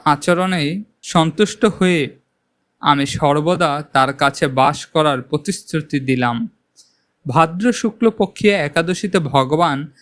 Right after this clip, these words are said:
শ্রী বামনদেবের এক মূর্তি বলি মহারাজের আশ্রমে স্থাপিত হয়। দ্বিতীয় মূর্তি ক্ষীরসাগরে অনন্ত দেবের কোলে শয়ন একাদশী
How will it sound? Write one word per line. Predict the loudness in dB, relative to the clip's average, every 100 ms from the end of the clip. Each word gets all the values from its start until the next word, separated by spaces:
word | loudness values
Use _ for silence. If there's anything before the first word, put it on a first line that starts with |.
| _ -12
শ্রী | -4 -2
বামনদেবের | 2 2 2 -2 0 0 0 -2 -2
এক | -2 0 -4
মূর্তি | -4 -4 -2 2
বলি | 2 2 0
মহারাজের | 0 -2 0 0 0 0 -2
আশ্রমে | 2 0 0 -4 -2 -2
স্থাপিত | -4 0 0 0 -4
হয়। | -4 -4 -12 -14 _ _ _ _ _ _ -6
দ্বিতীয় | 0 0 2 0
মূর্তি | 2 -2 -4 0 0 0 -6
ক্ষীরসাগরে | -2 2 2 0 0 0 2 0 -2 -4 0
অনন্ত | 0 2 0 0
দেবের | 0 2 0 -2
কোলে | 2 2 2 0
শয়ন | -4 0 2 2 0 -2
একাদশী | -2 0 0 -2 0 0 0